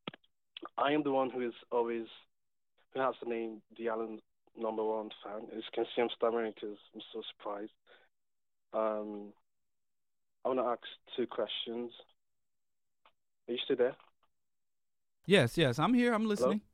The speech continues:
Speaker 2: Yes, I'm here.
Speaker 1: I'm so starstruck. I'm sorry.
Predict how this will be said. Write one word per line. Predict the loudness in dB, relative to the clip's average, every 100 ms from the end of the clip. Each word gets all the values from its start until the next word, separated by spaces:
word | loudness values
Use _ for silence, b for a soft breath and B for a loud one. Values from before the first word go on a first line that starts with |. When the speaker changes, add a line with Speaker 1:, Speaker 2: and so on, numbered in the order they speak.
| _ 2
Speaker 2:
Yes, | 4 4
I'm | 4 4
here. | 4 2 -2 _ _ _ _ _ _ _ _ -20 -10
Speaker 1:
I'm | -10 -4
so | 0 0 -2 -6
starstruck. | -6 -6 -8 -8 -10
I'm | -12
sorry. | -8 -8